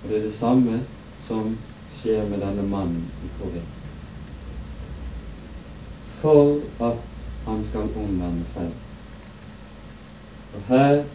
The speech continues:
tror jeg vi må la, la Jesu ord i Matteusevangeliets tiende kapittel gjelde. Der det står slik:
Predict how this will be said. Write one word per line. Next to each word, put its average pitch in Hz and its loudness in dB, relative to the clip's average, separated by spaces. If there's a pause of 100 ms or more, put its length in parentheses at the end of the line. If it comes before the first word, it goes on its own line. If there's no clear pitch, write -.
(180)
tror 143 10
jeg 110 8
vi 117 2 (120)
må 113 2
la, 113 -2 (540)
la 110 4 (140)
Jesu 120 4 (100)
ord 131 6 (600)
i 110 -2
Matteusevangeliets 107 2
tiende 107 -2
kapittel - -8 (460)
gjelde. 92 2 (920)
Der 107 0
det 110 -2
står 123 4 (120)
slik: 104 0